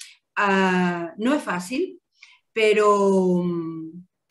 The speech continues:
hay que empezar a caminar este sendero de la, de la investigación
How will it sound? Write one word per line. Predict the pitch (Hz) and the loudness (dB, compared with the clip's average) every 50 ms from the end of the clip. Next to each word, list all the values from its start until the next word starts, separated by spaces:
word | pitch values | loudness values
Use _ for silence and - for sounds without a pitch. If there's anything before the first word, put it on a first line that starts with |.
| _ _ - | _ _ -10
hay | 214 214 | -8 -8
que | 220 269 | -6 -6
empezar | 277 269 294 285 - - 254 220 226 233 226 - | -6 -4 -6 -8 -8 -6 -4 -4 -4 -4 -6 -10
a | - 214 | -14 -14
caminar | - 233 226 220 208 196 190 190 202 202 196 - | -10 -8 -6 -4 0 0 2 0 0 -2 -4 -6
este | 202 190 190 - - 208 202 190 | -8 -8 -8 -6 -4 -2 0 0
sendero | 196 - 233 214 202 190 180 175 175 175 175 180 180 185 190 190 190 180 | 0 0 -2 0 0 2 2 4 4 4 4 2 2 0 0 -2 -4 -6
de | 175 185 180 | -6 -4 -2
la, | 175 175 180 175 170 165 156 - - 175 | -2 -2 -2 -4 -4 -6 -8 -10 -8 -4
de | 190 185 | -2 0
la | 185 196 196 | 2 2 2
investigación | 196 202 202 208 202 - - 214 202 190 180 - - 196 196 196 196 | 0 -2 -2 -4 -6 -6 -6 -4 -4 -4 -6 -6 -4 -2 -2 -2 -2